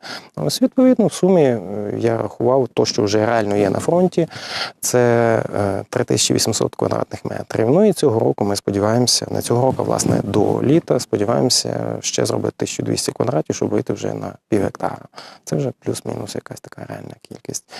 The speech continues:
Звичайно, одномоментно можна накрити порядка сто з лишнім Б Т Рів.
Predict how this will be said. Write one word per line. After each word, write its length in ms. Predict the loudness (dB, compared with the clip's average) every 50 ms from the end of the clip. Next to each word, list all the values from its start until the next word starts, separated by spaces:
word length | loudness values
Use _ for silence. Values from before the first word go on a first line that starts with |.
| -14 -14 -16 -16 -18 -20 -8 _
Звичайно, 440 | 0 2 2 4 4 4 4 4 4
одномоментно 640 | 4 4 4 4 4 4 4 2 2 0 0 0
можна 240 | 0 0 0 0 -2
накрити 460 | -2 -2 -2 -2 -2 -2 -2 -2 -4
порядка 580 | -4 -4 -6 -6 -6 -8 -8 -8 -8 -6 -6 -8
сто 180 | -4 -2 0 0
з 60 | 2
лишнім 320 | 0 0 -2 -2 -4 -6 -8 -12 -6 -6
Б 80 | -4 -2
Т 280 | 0 0 0 0 -2 -2 -4
Рів. 140 | -4 -6